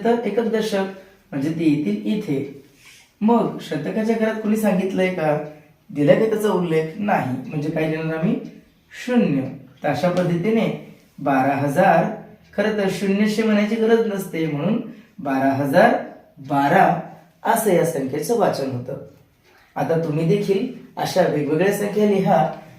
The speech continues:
त्याच्यावर त्याचे स्थानदर्शक, स्थानिक किंमत दिस-, दाखवली जाते ना, त्या स्थानिक किमतीची नावं द्या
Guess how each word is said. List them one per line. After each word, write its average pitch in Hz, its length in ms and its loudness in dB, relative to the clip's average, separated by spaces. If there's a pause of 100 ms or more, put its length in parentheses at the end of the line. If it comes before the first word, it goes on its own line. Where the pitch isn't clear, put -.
(120)
त्याच्यावर 170 540 4 (320)
त्याचे 160 240 0
स्थानदर्शक, 185 1000 0
स्थानिक 165 400 0
किंमत 170 340 0
दिस-, 165 200 -2
दाखवली 165 320 0
जाते 180 260 2
ना, 226 140 2 (340)
त्या 202 100 -6
स्थानिक 165 440 -2
किमतीची 196 440 -2
नावं 143 360 0
द्या 233 180 6